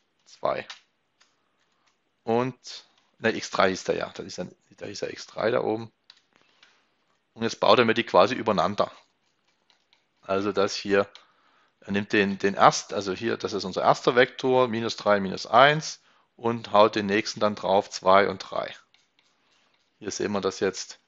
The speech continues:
minus drei, minus eins und zwei und drei. Und dasselbe mache ich mit den Y-Werten. Also Y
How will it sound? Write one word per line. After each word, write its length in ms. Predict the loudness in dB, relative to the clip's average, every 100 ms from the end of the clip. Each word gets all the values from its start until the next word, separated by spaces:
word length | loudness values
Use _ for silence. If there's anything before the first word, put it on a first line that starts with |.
| _
minus 380 | -20 -10 -8
drei, 180 | -2 -2
minus 200 | -2 -4
eins 280 | 0 0 0
und 120 | -8
zwei 320 | -4 0 0
und 80 | 0
drei. 320 | -8 -10 -10 -12 -20 -20 _
Und 80 | -2
dasselbe 420 | 0 6 6 8
mache 280 | 8 8 8
ich 340 | 0 0 -2 -2
mit 260 | -4 -2
den 260 | -2 -2 -4 _
Y-Werten. 1160 | -6 -4 -2 0 0 -4 _ _ 0 0 -2 -12 _ _ _ _ _ _ _ _ _ _ _ _
Also 320 | -6 -4 -4 -6
Y 580 | -8 -8 -4 0 0 -2